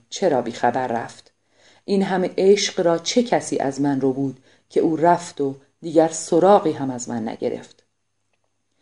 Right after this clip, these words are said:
زیر تابلوی کوچهٔ شمارهٔ پنج من همچنان در خاطرات سبزم غوطه ورم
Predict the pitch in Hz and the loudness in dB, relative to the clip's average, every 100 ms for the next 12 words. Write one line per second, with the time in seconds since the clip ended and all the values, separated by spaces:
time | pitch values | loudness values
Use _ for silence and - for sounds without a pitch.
0 | _ _ _ _ 170 233 254 226 185 202 | _ _ _ _ 4 8 8 8 8 8
1 | 226 226 190 214 214 175 165 156 156 - | 6 4 4 4 4 0 0 -2 -2 -4
2 | 180 180 175 180 170 165 151 165 170 170 | -4 -4 -4 -6 -4 -6 -4 -2 0 0
3 | 156 156 156 151 156 160 165 - 160 160 | 0 -2 -6 -2 -2 -2 -4 0 0 2
4 | 160 151 143 - 147 147 139 135 | -2 -2 -6 -4 -2 0 -2 -6